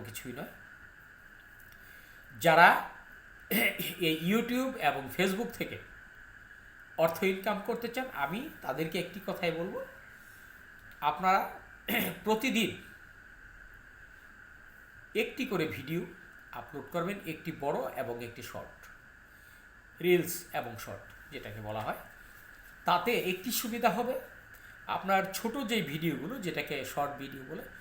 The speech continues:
এই ভিডিওগুলো আপনাকে ওয়াচ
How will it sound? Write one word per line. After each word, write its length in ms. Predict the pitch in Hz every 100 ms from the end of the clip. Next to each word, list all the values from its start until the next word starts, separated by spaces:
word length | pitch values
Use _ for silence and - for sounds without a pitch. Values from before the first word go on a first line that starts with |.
| - - - - - -
এই 200 | 254 226
ভিডিওগুলো 580 | 156 190 254 247 247
আপনাকে 540 | 269 196 - 214 262 311 - - 247 247 196 - - - - - - - - - -
ওয়াচ 260 | 147 180